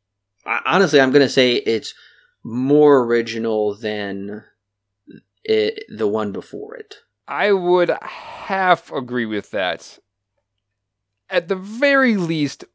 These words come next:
Speaker 2: more happens in this movie than what happened in four. Uh, that's kind of where I'm at. I found this one, I'm, it's a stretch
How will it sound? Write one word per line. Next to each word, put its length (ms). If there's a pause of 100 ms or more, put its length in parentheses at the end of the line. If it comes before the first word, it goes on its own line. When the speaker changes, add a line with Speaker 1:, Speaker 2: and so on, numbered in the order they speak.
(160)
Speaker 2:
more 560
happens 800
in 320
this 280
movie 440
than 300
what 160
happened 420
in 100
four. 540 (640)
Uh, 500 (640)
that's 600
kind 200
of 120
where 140
I'm 200
at. 320
I 140
found 400
this 260
one, 380 (1600)
I'm, 340 (100)
it's 220
a 100
stretch 760